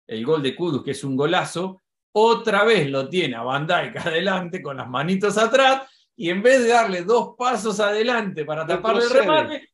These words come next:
Speaker 1: da dos pasos para atrás. Me quedé pensando en eso que
Speaker 2: Pero un
Speaker 1: hablamos.
Speaker 2: golazo, <laughs> es un golazo,
Speaker 1: Un golazo.
Speaker 2: loco.
Speaker 1: Bueno, pero
Speaker 2: Estaba
Speaker 1: es un golazo porque lo dejas patear también.
Speaker 2: No sabía la historia, pero Kudus se lesiona, eh, un delantero ganés de veintidós años, hace dos años debuta en Champions con veinte anitos contra el Liverpool,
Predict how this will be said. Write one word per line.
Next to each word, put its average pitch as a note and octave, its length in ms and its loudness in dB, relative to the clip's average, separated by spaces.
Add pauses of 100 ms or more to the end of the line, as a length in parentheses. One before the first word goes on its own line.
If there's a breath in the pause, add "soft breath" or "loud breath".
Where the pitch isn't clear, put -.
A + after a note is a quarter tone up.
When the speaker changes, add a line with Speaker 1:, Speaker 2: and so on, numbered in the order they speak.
Speaker 1:
da A#3+ 300 2
dos A#3+ 240 4
pasos G#3+ 380 -2
para G#3+ 180 -2
atrás. D3+ 300 -8 (160)
Me D3+ 180 -8
quedé G#3+ 220 4
pensando A#3 420 -2
en A#3 60 0
eso G#3 180 -4
que G3 80 -4
Speaker 2:
Pero D3 160 4
un D#3+ 60 0
Speaker 1:
hablamos. C3+ 100 2
Speaker 2:
golazo, A#2 500 -4
<laughs> - 100 -10
es - 160 -6
un G#3 100 -2
golazo, D3 400 -2
Speaker 1:
Un A3+ 80 2
golazo. G2+ 120 -2
Speaker 2:
loco. G2+ 280 -6 (400 soft breath)
Speaker 1:
Bueno, G#3+ 180 0
pero C#3+ 100 -4
Speaker 2:
Estaba G3+ 200 0
Speaker 1:
es G3+ 80 2
un E3+ 40 -2
golazo G3+ 240 -2
porque F#3 160 -2
lo C#3 60 -6
dejas C#3 180 -6
patear F#3 440 -2
también. G2 500 -12
Speaker 2:
No D#3+ 300 -2
sabía G3+ 400 2
la C#3+ 80 -2
historia, E3 420 0
pero C3 220 -2
Kudus F3+ 400 -4
se D#3+ 100 -6
lesiona, E3+ 640 -4 (100)
eh, A#2 300 -8 (140)
un C3 120 -8
delantero B2 380 0
ganés C#3+ 240 -2
de D#3 80 0
veintidós C3+ 520 -4
años, B2+ 360 -6
hace B2 320 -4
dos F#3+ 300 -2
años D#3 320 -4
debuta C#3+ 400 -2
en D3+ 100 -4
Champions D#3 640 -6
con G#2 180 -10
veinte E3 300 -2
anitos D#3+ 300 -4
contra F#3+ 300 -4
el C#3+ 60 -2
Liverpool, D3 560 -2